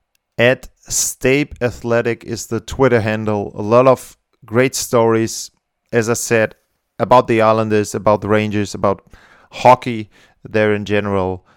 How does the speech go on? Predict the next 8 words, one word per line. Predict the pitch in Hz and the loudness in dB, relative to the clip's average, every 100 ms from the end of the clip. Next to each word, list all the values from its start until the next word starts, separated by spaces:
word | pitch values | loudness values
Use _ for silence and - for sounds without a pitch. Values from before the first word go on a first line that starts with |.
| _ | _
So | - - 101 95 95 - _ | -10 -4 -2 -2 -6 -14 _
at | 117 120 - - | 2 2 0 -12
Stape | - - 117 113 104 | -10 -4 -2 -2 -4
Athletic, | 104 101 101 98 95 | -6 -2 -2 0 -4
follow | - - - 120 120 | -8 -4 4 6 6
Arthur | 104 107 - 98 | 4 2 2 -4
Staper, | - 104 101 98 95 - | -6 -6 -6 -6 -8 -8
and | 104 92 | -8 -8